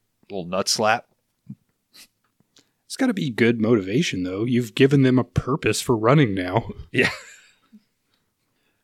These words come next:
Speaker 2: Uh, Jake runs over. Let's see. He gets to the house. It's all locked up. He's able to break a window, but instantly gets attacked by Gloria's giant fucking dog.
Speaker 1: Fuck yeah.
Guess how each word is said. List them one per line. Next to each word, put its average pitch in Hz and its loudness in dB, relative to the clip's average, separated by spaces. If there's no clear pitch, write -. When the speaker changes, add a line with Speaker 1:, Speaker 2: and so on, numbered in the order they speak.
Speaker 2:
Uh, 98 -4
Jake 151 0
runs 123 0
over. 98 -6
Let's - -8
see. 98 -6
He 113 -2
gets 151 2
to 143 0
the 120 0
house. 113 -2
It's - -8
all 104 -2
locked 101 -6
up. 104 -6
He's 127 0
able 120 2
to 98 0
break 123 -2
a 127 2
window, 101 -2
but 98 -6
instantly 123 2
gets 110 -4
attacked 117 -4
by 101 -4
Gloria's 123 0
giant 120 -2
fucking 110 -2
dog. 107 -4
Speaker 1:
Fuck - -8
yeah. 80 -8